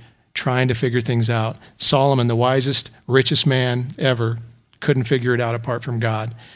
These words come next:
We know the answer, and we have the opportunity to take this out into the, the world around us and plead with people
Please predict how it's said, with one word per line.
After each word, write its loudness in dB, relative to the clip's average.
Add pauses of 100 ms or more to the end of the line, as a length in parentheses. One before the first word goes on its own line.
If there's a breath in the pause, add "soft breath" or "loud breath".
(300 loud breath)
We 0 (260)
know 2 (120)
the 0
answer, -2 (460)
and 0
we 2
have 0
the 0
opportunity -2
to -6
take -4
this 0 (380 loud breath)
out 0 (280 loud breath)
into 0
the, -2 (240 loud breath)
the -4
world 0
around 0
us -2 (300 soft breath)
and -2
plead -2
with -4
people -6